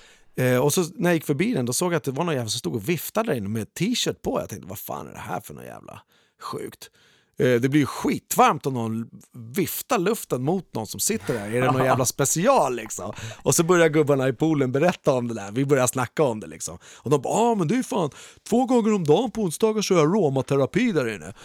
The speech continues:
Speaker 1: Då får man liksom gå in, lägga sig. Och sen så är det, kommer det in en lirare med någon doft och så får man gissa vad det är för doft och han bara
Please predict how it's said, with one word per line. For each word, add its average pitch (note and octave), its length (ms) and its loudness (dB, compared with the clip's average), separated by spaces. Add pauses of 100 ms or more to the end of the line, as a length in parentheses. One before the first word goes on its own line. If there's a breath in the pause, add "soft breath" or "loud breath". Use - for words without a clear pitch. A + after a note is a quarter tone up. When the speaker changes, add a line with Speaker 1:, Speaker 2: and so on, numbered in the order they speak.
(260 loud breath)
Speaker 1:
Då D3+ 80 0
får G#3+ 140 -2
man A3 140 4
liksom E3+ 220 0
gå E3 160 2
in, F#3+ 200 0
lägga F3 300 0
sig. F#3 300 -2 (360 loud breath)
Och D#3 320 2
sen F3+ 180 2
så G3 100 4
är F#3 60 6
det, F3 180 2
kommer F#3 220 2
det F3+ 80 4
in E3 140 4
en F#3 100 2
lirare E3+ 300 2
med E3 120 2
någon D#3 160 0
doft D#3+ 340 4
och D3+ 60 -6
så D3+ 100 -8
får G3 120 -4
man E3+ 100 4
gissa F3+ 380 0
vad E3 120 4
det E3+ 40 4
är - 20 -8
för D#3+ 100 -6
doft D#3 400 0
och C#3 60 0
han D#3 180 2
bara E3 140 2